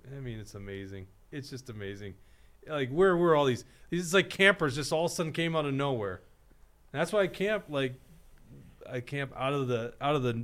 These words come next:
regular season. I love fall camping, and I love spring camping. And guess what, Mark? I ran into only two other backpacking,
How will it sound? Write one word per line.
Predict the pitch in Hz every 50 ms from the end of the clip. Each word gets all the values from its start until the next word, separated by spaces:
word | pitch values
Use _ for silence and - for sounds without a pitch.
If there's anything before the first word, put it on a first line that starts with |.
| 117 120 120
regular | 135 139 143 147 135
season. | 123 - 139 139 143 143 156 170 175 170 147 123 - -
I | 139 156 151
love | 127 117 117 110 98 -
fall | - 120 107 101
camping, | 90 - 98 92 92 - 92 90 92 101 - - - - - - -
and | 123 120 113
I | 117 117
love | 120 120 127 123 117
spring | - - 151 160 165
camping. | 131 123 101 95 - 98 95 95 - - - - - - - - -
And | 127 135 139 127
guess | 151 190 190 190 -
what, | 190 190 160 127 - -
Mark? | 135 135 139 131 - - - - - - - - - - - - - - -
I | 139
ran | 143 156 165 175 180 175
into | 180 170 160 147 139 147
only | 143 147 156 160 156 135
two | 123 - - - - - 202 220 220 170
other | 170 175 180 175 175 165 160 147 123 - - - - - - - _ _ -
backpacking, | - 143 143 151 156 151 - - - 139 127 127 123 - 127 120 113 113 120 127